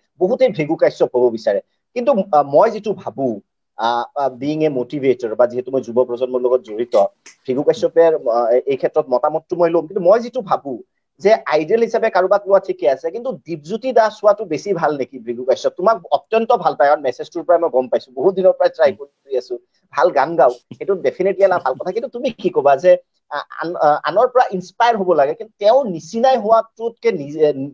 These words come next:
দীপজ্যোতি দাস হোৱাটো বেছি ভাল নেকি বাৰু ভৃগু? কি কয়?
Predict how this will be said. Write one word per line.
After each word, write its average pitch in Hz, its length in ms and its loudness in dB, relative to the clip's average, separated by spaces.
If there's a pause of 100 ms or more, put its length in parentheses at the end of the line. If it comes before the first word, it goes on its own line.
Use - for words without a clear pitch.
(140)
দীপজ্যোতি 202 400 -2
দাস 254 280 0
হোৱাটো 208 200 2
বেছি 180 240 -2
ভাল 139 240 -4
নেকি 120 180 -8
বাৰু 104 160 -8
ভৃগু? 110 260 -18
কি - 140 -10
কয়? 98 180 -4